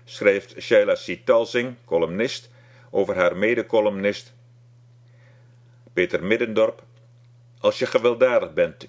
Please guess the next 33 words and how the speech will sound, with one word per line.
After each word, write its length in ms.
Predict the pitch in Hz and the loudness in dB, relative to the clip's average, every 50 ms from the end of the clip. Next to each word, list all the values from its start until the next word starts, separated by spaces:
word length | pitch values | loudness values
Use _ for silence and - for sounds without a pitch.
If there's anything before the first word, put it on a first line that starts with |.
| - - | -20 -8
crimineel 760 | - 120 117 120 113 110 113 120 123 120 110 98 85 80 80 | -4 -4 -2 -2 -2 -4 -4 -2 -2 -2 0 -2 -2 -2 -2
en 160 | 85 87 92 | -4 -4 -2
asociaal, 960 | 92 98 101 101 - - 107 95 90 - - 113 107 98 87 76 73 76 - _ _ _ _ _ | -2 0 0 0 0 0 -2 -2 -2 -2 0 0 2 0 0 -2 -8 -14 -16 _ _ _ _ _
als 200 | - - - - | -10 -8 -8 -6
je 80 | 110 95 | -8 -4
voor 200 | - 107 104 - | -2 0 0 0
geen 260 | - 113 104 107 117 | 0 -4 -4 -2 -2
meter 340 | 127 131 143 143 151 131 123 | -2 -2 -2 -2 -4 -2 0
wilt 220 | 123 120 110 107 | 0 0 0 0
deugen, 440 | 120 113 104 92 - 107 104 117 - - - - - _ _ | 0 0 0 0 -2 -4 -6 -8 -10 -18 -20 -20 -20 _ _
ben 220 | - 107 110 104 | -4 -4 -2 -2
je 100 | 104 101 | -2 -2
een 120 | 98 95 - | -2 -2 -6
slecht 360 | - - 143 135 - - - | -6 -4 -2 -2 -2 -4 -4
geïntegreerde 760 | - 135 - 107 123 110 - 101 - - 110 113 110 107 - | -2 -2 -2 -2 -4 -6 -6 -6 -4 -4 -2 -2 0 0 2
allochtoon. 680 | 107 110 101 92 87 - - - 95 85 78 73 71 - _ _ _ _ _ _ _ _ _ _ - | 2 2 2 2 0 -2 -2 -2 -2 -2 -2 -6 -10 -16 _ _ _ _ _ _ _ _ _ _ -10
Want 300 | - 92 92 90 87 - - | -6 -4 -4 -4 -6 -8 -4
autochtonen 840 | - 95 92 - - 95 - - - 147 143 120 98 87 87 92 101 | -2 -2 0 0 0 -2 -2 -2 0 0 0 2 2 0 -2 -2 -2
doen 160 | 104 135 123 | -4 -4 2
dat 160 | 95 87 - - | 2 2 2 2
soort 240 | - 98 87 82 | 0 -2 -2 0
dingen 260 | 78 85 82 82 80 80 | 0 -2 -2 -4 -4 -6
niet. 220 | 78 80 - - _ _ _ _ _ _ _ - - _ _ _ _ _ _ _ _ _ _ _ | -8 -10 -10 -14 _ _ _ _ _ _ _ -20 -20 _ _ _ _ _ _ _ _ _ _ _
En 140 | - 90 92 | -6 -2 0
als 160 | 98 - - | 0 0 0
ze 60 | 95 | 0
dat 180 | 90 98 - - | 0 0 0 2
per 120 | - 98 | 2 2
ongeluk 300 | 101 104 95 95 85 - - _ | 2 2 0 -2 -4 -4 -4 _
toch 160 | - 147 143 | 0 0 0
een 140 | 160 151 - | 0 -4 -4
keer 200 | - 131 123 110 | -2 -2 0 0
doen, 240 | 107 120 123 123 | 0 -2 -2 -4